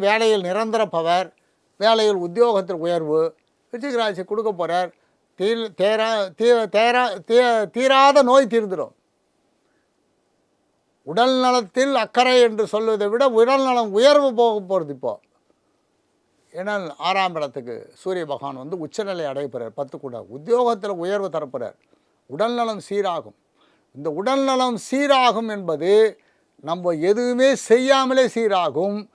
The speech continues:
செய்தால் இன்னும் சீக்கிரம் சீராகும். அதற்கான மருந்து மாத்திரை டாக்டர் ஸ்பெஷலிஸ்ட்டை பார்த்து நம்ம சாப்பிடுச்சே உடல் நலம் நன்றாக சீராகிவிடும். ஆறாம் இடத்துக்கு சூரியன் வரச்சே அந்த ஒரு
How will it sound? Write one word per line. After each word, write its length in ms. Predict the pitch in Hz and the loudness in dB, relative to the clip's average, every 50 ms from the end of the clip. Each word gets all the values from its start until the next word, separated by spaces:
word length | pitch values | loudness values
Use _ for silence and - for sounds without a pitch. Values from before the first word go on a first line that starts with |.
| _ _ _ _ _ - | _ _ _ _ _ 2
செய்தால் 360 | 254 269 285 277 285 294 294 269 | 4 4 4 4 4 4 2 2
இன்னும் 200 | 247 247 247 214 - | 0 0 -2 -4 -4
சீக்கிரம் 340 | 247 254 214 240 226 208 - | -4 -6 -4 -4 -4 -6 -6
சீராகும். 440 | - 202 190 180 160 151 120 110 _ _ _ _ _ _ _ _ _ _ _ _ _ _ _ _ _ _ _ _ _ _ _ _ _ _ _ _ _ _ _ - | -6 -4 -4 -4 -4 -6 -8 -14 _ _ _ _ _ _ _ _ _ _ _ _ _ _ _ _ _ _ _ _ _ _ _ _ _ _ _ _ _ _ _ -10
அதற்கான 360 | 147 156 143 170 175 185 185 160 | -8 -6 -4 -4 -4 -4 -4 -2
மருந்து 280 | 147 151 170 180 175 175 160 | -2 -4 -4 -4 -8 -8 -6
மாத்திரை 320 | 156 147 127 - 165 190 214 214 196 156 135 | -6 -8 -6 -6 -6 -6 -6 -6 -8 -8 -4
டாக்டர் 420 | 143 156 151 - - 185 202 214 208 - - | -2 -2 -2 -4 -4 -4 -4 -4 -4 -10 -14
ஸ்பெஷலிஸ்ட்டை 520 | - - 165 - - 196 180 151 - 165 147 135 151 | -10 -10 -8 -8 -6 -8 -8 -8 -8 -10 -8 -6 -4
பார்த்து 260 | 165 170 170 202 185 | -6 -6 -6 -8 -10
நம்ம 140 | 165 139 123 - - | -10 -10 -10 -12 -10
சாப்பிடுச்சே 440 | 135 170 165 151 151 139 - 214 220 196 | -10 -10 -8 -10 -10 -8 -6 -6 -6 -4
உடல் 220 | 165 151 165 165 151 | -4 -4 -4 -4 -4
நலம் 240 | 135 131 143 175 208 196 139 | -6 -6 -8 -10 -10 -12 -12
நன்றாக 460 | 127 131 139 135 127 127 123 139 160 - | -12 -10 -8 -8 -8 -8 -10 -12 -14 -14
சீராகிவிடும். 720 | - 139 135 127 123 123 113 110 110 113 120 131 139 123 - _ _ _ _ _ _ _ _ _ _ _ _ _ _ _ _ _ _ 113 123 156 | -12 -12 -10 -10 -10 -12 -14 -16 -18 -16 -16 -16 -16 -18 -20 _ _ _ _ _ _ _ _ _ _ _ _ _ _ _ _ _ _ -10 -6 -4
ஆறாம் 280 | 196 208 208 208 202 | -2 0 0 0 -2
இடத்துக்கு 300 | 196 196 175 196 180 170 - - | -4 -6 -6 -8 -10 -10 -8 -6
சூரியன் 320 | 220 220 220 208 190 185 170 | -6 -4 -4 -4 -4 -4 -6
வரச்சே 400 | 156 151 131 - - 147 147 151 156 156 151 - - | -6 -6 -8 -10 -8 -6 -4 -4 -4 -6 -6 -10 -14
அந்த 140 | 156 165 185 180 156 170 | -12 -8 -8 -6 -4 -2
ஒரு 120 | 190 208 | -2 -2